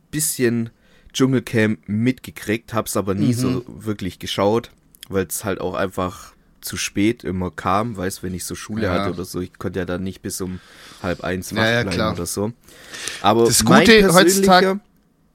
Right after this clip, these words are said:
Speaker 2: ja, sag
Speaker 1: Ja.
Speaker 2: mal.
Speaker 1: Mein
Speaker 2: Ja, sag mal kurz.
Speaker 1: persönlicher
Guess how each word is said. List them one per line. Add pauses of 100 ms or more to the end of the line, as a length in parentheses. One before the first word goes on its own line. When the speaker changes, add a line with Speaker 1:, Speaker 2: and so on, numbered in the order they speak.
(160)
Speaker 2:
ja, (100)
sag
Speaker 1:
Ja.
Speaker 2:
mal. (720)
Speaker 1:
Mein
Speaker 2:
Ja,
sag
mal
kurz.
Speaker 1:
persönlicher